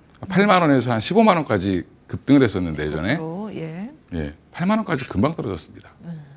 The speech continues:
Speaker 1: 근데 그,
Speaker 2: 순식간이죠, 그게
Speaker 1: 예,
Speaker 2: 사실.
Speaker 1: 그게 이제 뭐 거의 두 배가 절반, 두 배 올랐다가 또 절-, 반토막 나는 게
Speaker 2: 네.
Speaker 1: 한 뭐 한 달 사이 일어났는데 그 당시에도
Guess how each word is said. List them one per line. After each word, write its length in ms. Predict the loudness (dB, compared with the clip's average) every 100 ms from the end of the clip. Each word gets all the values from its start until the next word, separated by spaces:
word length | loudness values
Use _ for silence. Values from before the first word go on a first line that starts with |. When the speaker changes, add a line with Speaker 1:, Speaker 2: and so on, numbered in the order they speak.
| _ _ -10
Speaker 1:
근데 80 | -4
그, 60 |
Speaker 2:
순식간이죠, 560 | -2 -2 -4 -8 -10 -12
그게 140 | -2 0
Speaker 1:
예, 100 | 0
Speaker 2:
사실. 120 | -6 -2
Speaker 1:
그게 180 | 4
이제 260 | 4 4 2
뭐 160 | 0 0
거의 200 | 0 0
두 180 | 0
배가 460 | 2 4 4 2 0 -12 -20 0
절반, 720 | 2 6 6 6 6 4 2
두 100 | 8
배 60 |
올랐다가 760 | 8 8 4 2 4 6 4 2
또 260 | 2 2 2
절-, 180 | 0 -2
반토막 400 | 0 -2 2 4
나는 260 | 4 2 0
게 300 | 2 2 0
Speaker 2:
네. 260 | -6 -6 -6 -10 -14 -20 _ -10
Speaker 1:
한 400 | -4 -2 0 0
뭐 180 | 2
한 160 | 2 4
달 160 | 4 4
사이 180 | 2
일어났는데 640 | 2 0 -2 -4 -6 -6 -6
그 100 | -4
당시에도 640 | -4 -4 -4 -2 -2 -2